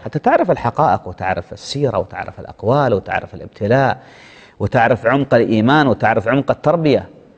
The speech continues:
كانت تربية، تربية الإمام علي والزهراء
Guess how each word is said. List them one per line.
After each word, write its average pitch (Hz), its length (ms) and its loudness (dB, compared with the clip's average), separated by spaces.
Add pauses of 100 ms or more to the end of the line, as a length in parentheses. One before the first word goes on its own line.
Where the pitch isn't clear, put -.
(760)
كانت 151 420 2
تربية، 135 400 2 (160)
تربية 147 420 0
الإمام 123 380 2
علي 120 220 2
والزهراء 98 680 0